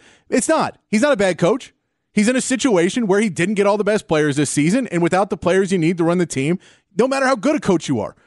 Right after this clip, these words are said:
Saint John's is losing. What did Rick Pitino do? He blamed his players.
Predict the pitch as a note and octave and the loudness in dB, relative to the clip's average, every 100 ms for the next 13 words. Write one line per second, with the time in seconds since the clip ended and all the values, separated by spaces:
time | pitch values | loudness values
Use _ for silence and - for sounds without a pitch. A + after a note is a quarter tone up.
0 | _ _ _ _ - C#4 A3+ C4+ C#4 G#3+ | _ _ _ _ -2 -2 0 0 0 0
1 | G3 D3 B2 G3 A#3 B3 - G#3+ B3 A#3 | 0 0 0 0 0 -2 -2 -2 0 2
2 | E3 D#3 G2+ G3 D#3 G3+ A#3+ A3+ E3 G#3 | 0 -2 0 -2 0 0 2 0 0 0
3 | A3 C#3+ F2 - | 2 0 -6 -18